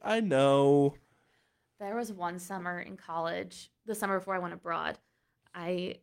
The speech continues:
Speaker 2: started working at Giant 'cause they paid really well, and I was like, "Great,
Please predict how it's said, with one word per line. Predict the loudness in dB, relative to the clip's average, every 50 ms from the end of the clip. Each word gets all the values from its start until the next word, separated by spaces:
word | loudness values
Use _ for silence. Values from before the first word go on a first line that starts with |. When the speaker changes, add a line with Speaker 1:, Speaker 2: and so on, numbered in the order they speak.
| _ _ _ _ _ _ _ _ _ _ _ _ _ _
Speaker 2:
started | -12 -8 -6 -4 -4 -4 -4 -4
working | -6 -8 -8 -10 -14 -14
at | -14 -14
Giant | -12 -10 -8 -8 -8 -10 -14 -16 _ _
'cause | -20 -18 -14
they | -12 -14
paid | -14 _ -14 -14 -12 -10
really | -8 -8 -6 -6
well, | -6 -6 -8
and | -8 -8
I | -8
was | -10 -10
like, | -12 -16 _ _
"Great, | -10 -8 -6 -6 -6 -8 -10